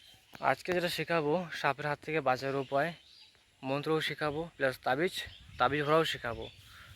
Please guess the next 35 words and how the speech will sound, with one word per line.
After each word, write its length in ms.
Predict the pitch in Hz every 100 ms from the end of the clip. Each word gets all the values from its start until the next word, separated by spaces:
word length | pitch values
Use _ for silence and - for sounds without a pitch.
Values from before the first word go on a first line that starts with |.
| - 123
আপনি 200 | 135 160
যদি 120 | 170
একবার 220 | 156 170
মন্ত্র 260 | 151 147 156
বলে 200 | 160 151
দেন, 260 | 160 170 -
তো 100 | 139
সাপ 340 | - 165 156
আপনার 260 | 156 175 170
আশেপাশেও 600 | 135 156 156 160 196 208
আসবে 300 | 131 135 143
না, 140 | 160 147
আপনাকে 360 | 127 147 147 170
দেখা 260 | 131 131
দেবে 260 | 123 113 113
না। 120 | 107 - - - - - - - -
আ-, 300 | 147 131 123
আর 220 | 113 127 135
যদি 140 | 151
সাপের 280 | - 135 156
সামনে 300 | 160 156 160
গিয়ে 140 | 165
যদি 160 | 156 170
মন্ত্রটা 340 | 147 151 160
পড়েন, 300 | 143 156 196 196 - -
সাপ 300 | - 147 160 -
আপনাকে 420 | 151 123 - 143
দেখে 260 | 135 143 170
সে 200 | - 208 -
চলে 220 | 139 123
যাবে, 220 | 113 110 - - - - - - - - - - - - -
আপনার 280 | 131 - 160
আশেপাশেও 440 | 135 139 147 165
আসবে 300 | 139 113 113
না, 140 | 110